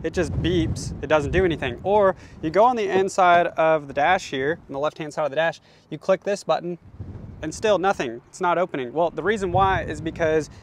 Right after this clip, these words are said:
you have to click and hold either one of those buttons to open and close. So I'll show you what it looks like with the key fob. So you click and hold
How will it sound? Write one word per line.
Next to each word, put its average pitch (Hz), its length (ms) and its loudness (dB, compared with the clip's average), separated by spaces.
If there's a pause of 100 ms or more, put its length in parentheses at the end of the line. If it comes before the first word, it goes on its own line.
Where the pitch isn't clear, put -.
(100)
you 165 100 -4
have 202 200 0
to 269 100 0
click 180 380 2
and 175 120 0
hold 160 500 4
either 175 160 -2
one 160 200 0
of 170 60 0
those 151 200 0
buttons 143 460 -2
to 139 220 -6
open 135 280 -6
and 123 80 -6
close. 165 280 -4
So 135 80 0
I'll 131 80 2
show 190 180 0
you 190 120 0
what 185 80 4
it 139 80 -4
looks 151 220 -4
like 143 200 2
with 143 240 -2 (400)
the 120 80 -8
key 233 200 -6
fob. 151 320 4 (200)
So - 140 -6
you 143 80 -2
click - 260 0
and 156 100 0
hold 170 360 4